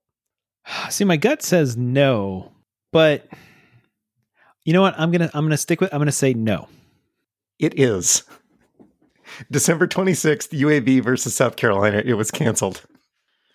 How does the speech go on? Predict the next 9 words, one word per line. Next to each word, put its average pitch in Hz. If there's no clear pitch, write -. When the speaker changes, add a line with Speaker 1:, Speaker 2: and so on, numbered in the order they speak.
Speaker 2:
But 139
it, 156
it, 147
it 135
is 131
a 135
regular 104
bowl. 95
Speaker 1:
Okay. 170